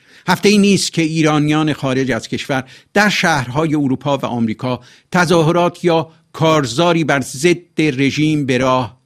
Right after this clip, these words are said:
نیندازند. آنان از آغاز خیزش سراسری در ایران به پا خواستند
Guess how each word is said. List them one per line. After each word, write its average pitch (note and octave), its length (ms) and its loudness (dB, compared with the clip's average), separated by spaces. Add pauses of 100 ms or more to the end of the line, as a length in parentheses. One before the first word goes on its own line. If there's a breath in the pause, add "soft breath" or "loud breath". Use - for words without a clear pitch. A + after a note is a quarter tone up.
نیندازند. A#2 760 -4 (320 soft breath)
آنان E3+ 400 2 (260 loud breath)
از E3 220 2
آغاز D#3+ 400 2
خیزش D#3 480 -2
سراسری C#3 640 -2
در B2+ 180 -2
ایران C3+ 360 -2
به A#2+ 80 0
پا C3+ 180 -4
خواستند A#2+ 640 -8